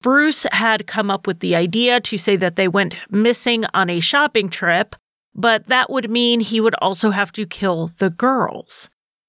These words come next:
Then he would have to drive the car out of town towards the Twin Cities to make it look like they really had gone on the shopping trip.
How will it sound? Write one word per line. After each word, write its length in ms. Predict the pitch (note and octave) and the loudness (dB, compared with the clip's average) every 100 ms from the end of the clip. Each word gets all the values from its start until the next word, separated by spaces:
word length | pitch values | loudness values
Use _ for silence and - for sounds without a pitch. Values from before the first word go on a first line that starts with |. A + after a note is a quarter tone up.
| - | -2
Then 200 | A#3+ B3+ | 0 2
he 140 | B3+ | 0
would 140 | B3 A#3+ | 0 0
have 200 | A3+ - | 0 -2
to 120 | A3 | -2
drive 280 | G#3 F#3 E3+ | 0 0 -2
the 80 | |
car 360 | E3+ - G#3 G#3 | -6 0 2 2
out 160 | F#3+ E3+ | 0 -2
of 120 | E3 | -6
town 520 | - B3+ B3+ B3+ B3+ - | -2 0 0 0 -6 -8
towards 440 | - C4 C4+ A#3+ - | -10 -2 0 0 -2
the 120 | B3 | -2
Twin 320 | - A#3 G#3+ | 0 -2 0
Cities 520 | - C#4 C4+ C4+ A#3 - _ _ - | -2 0 0 0 -2 -8 _ _ -4
to 120 | C#4+ | 0
make 200 | C#4+ D4+ | 0 0
it 120 | C4 | 0
look 160 | C4 B3 | 0 0
like 160 | A#3+ | 0
they 140 | A#3 A3 | 0 0
really 340 | G3 A3 G#3+ | 2 4 4
had 360 | F3 A#3 A3+ E3+ | 2 0 0 -2
gone 420 | G3+ F#3 E3+ E3+ | -4 -2 -2 -4
on 180 | - G3 | -2 0
the 80 | F3 | 0
shopping 420 | - D3+ - D3+ | 0 -2 -4 -6
trip. 420 | - - - - | -6 -8 -8 -14